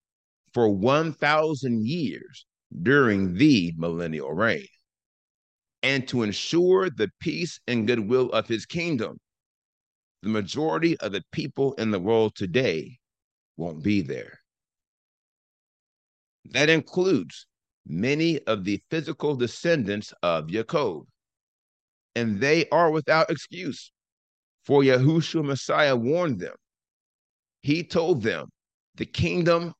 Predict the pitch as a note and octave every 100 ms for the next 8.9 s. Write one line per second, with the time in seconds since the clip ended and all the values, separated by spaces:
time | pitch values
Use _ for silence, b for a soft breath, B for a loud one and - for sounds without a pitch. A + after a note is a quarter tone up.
0 | - A2+ D3 C3 C3 - C#3+ B2+ C3 A#2
1 | - F3+ F#3+ A2 E2+ D#2 F2+ - _ _
2 | _ _ _ A#2+ A#2 G2+ C3 D3+ C#3 B2
3 | A#2 - - F3 A#2+ G#2 - D3 E3 C#3+
4 | D#3 A#2+ A2+ A2 A2 A2+ C#3 B2 - F#2
5 | G2 F#2 D#2+ C#2+ D#2 D2 F2 F#2 F2+ A#1
6 | - _ _ _ _ _ _ _ _ _
7 | _ _ _ _ _ _ - E2+ A#2 A#2+
8 | - B2+ B2 B2+ C3+ C3+ C3 C3+ C#3+